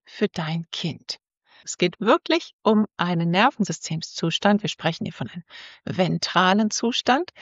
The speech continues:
Das ist der soziale Nervensystemszustand, wenn dein Social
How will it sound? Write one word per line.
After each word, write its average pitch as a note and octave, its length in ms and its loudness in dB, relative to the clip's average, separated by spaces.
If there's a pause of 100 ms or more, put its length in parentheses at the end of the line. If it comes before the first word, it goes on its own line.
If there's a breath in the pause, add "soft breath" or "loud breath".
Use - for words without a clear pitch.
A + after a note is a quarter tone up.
(300 loud breath)
Das - 180 -6
ist - 160 -16
der - 140 -4
soziale A3 840 2
Nervensystemszustand, F#3 1200 -2
wenn D#3 140 -2
dein G3+ 260 2
Social - 580 2